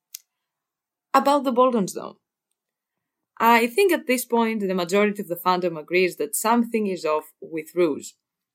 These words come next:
But it's quite hard to pinpoint exactly what the heck is going on. The most popular theories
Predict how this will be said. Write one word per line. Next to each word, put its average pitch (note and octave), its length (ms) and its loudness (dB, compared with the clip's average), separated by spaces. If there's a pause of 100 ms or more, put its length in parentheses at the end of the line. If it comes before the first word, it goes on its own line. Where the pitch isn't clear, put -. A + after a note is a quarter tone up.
(220)
But F#3+ 100 2
it's F#3+ 140 2
quite F4 240 2 (100)
hard G3+ 200 2
to F#3+ 80 -2
pinpoint G3 500 -2
exactly E3+ 480 0
what F3 160 -2
the D#3 80 -10
heck D#3+ 240 -2
is E3+ 100 -14
going D3+ 240 -8
on. G3+ 380 -2 (500)
The A#3+ 80 6
most C#4+ 220 4
popular C#4 360 0
theories A#3 440 2